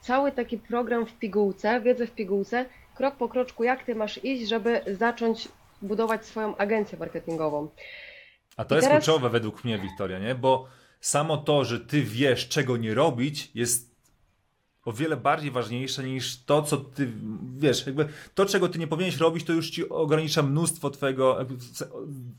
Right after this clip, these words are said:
Speaker 2: pozwala zaoszczędzić mnóstwo twojego czasu, który wcześniej
Speaker 1: Tak.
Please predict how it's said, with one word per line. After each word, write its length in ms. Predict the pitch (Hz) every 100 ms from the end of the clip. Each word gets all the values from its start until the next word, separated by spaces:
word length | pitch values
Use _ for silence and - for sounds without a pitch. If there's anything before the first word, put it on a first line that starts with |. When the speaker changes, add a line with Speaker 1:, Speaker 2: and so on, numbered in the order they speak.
| _
Speaker 2:
pozwala 320 | - 110 156 151
zaoszczędzić 480 | 156 143 160 143
mnóstwo 280 | 139 151 147
twojego 260 | - 135 120
czasu, 320 | 139 139 147
który 360 | - 127 127 -
wcześniej 560 | - 175 180 143
Speaker 1:
Tak. 80 | 143